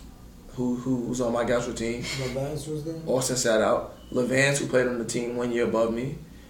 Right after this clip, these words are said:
Speaker 1: They
Speaker 2: So,
Speaker 1: had
Speaker 2: so bad.
Speaker 1: Ronald Ramon, who played on two years older. So my dad knew those guys from Gauchos. And I remember during warm-ups and shoot-around, you know, they all came to my pop, said, "What's up? How you doing?" Bobby Gonzalez went to the coaches and said my dad was rooting for the other team.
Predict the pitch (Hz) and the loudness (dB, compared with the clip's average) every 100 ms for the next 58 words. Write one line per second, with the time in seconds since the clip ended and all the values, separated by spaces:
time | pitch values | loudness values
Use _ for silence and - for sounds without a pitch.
0 | - - 113 113 113 113 110 107 - - | -12 0 0 2 4 4 4 2 -2 -12
1 | - 110 101 101 98 107 127 135 135 131 | -12 -12 -10 -8 -4 0 2 4 6 4
2 | 117 127 156 160 156 202 - - - 131 | 4 4 6 6 2 -2 -8 -6 -2 2
3 | 123 123 120 127 120 113 110 127 127 131 | 2 2 0 0 2 2 2 2 2 6
4 | 147 139 160 190 131 - - - 113 135 | 8 8 8 6 4 2 2 -2 2 4
5 | - - - - - - - - 135 139 | 6 4 0 -4 -14 -18 -6 4 6 6
6 | 135 135 135 131 127 - - 143 120 120 | 6 6 4 4 4 2 0 2 2 4
7 | 139 143 135 - 117 - 165 147 131 131 | 4 6 4 2 -2 0 2 4 4 4
8 | 131 - - - - - - - 110 107 | 0 -6 -16 -18 -18 -20 -20 -6 0 4
9 | 131 123 123 - 127 131 127 127 127 123 | 6 8 6 4 2 2 2 2 2 2
10 | - 123 127 131 123 131 131 104 127 120 | 4 4 4 2 4 4 4 2 0 0
11 | 123 131 123 113 110 - - - - - | 0 2 2 0 -4 -10 -16 -18 -18 -18
12 | - 123 131 127 113 120 139 127 104 107 | 0 2 2 0 2 4 4 2 0 -2
13 | 104 139 110 107 104 98 101 98 92 117 | 0 -4 -2 -4 0 0 0 -2 2 4
14 | 135 - 107 - 123 123 123 104 131 - | 4 2 -2 -4 -4 -4 -4 -4 -2 -4
15 | 165 208 | -2 -2